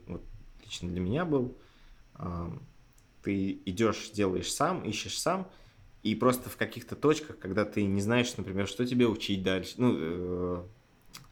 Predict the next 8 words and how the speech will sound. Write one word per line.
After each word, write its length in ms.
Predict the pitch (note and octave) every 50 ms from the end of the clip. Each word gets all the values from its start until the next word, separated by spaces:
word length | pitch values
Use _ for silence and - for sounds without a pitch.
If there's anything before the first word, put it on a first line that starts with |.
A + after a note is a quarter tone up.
| - - - - - - - - - - - - - - - - _ - -
э, 220 | - E2+ F2 E2
куда 180 | - - A2+ B2+
тебе 220 | B2 B2 A#2 A#2+
идти 140 | A2 - B2
дальше. 340 | G#2+ G2+ F#2 E2 - - - - - - - _
То 80 | -
есть, 380 | - - - - - - - -
вот, 340 | - - G2 - - - -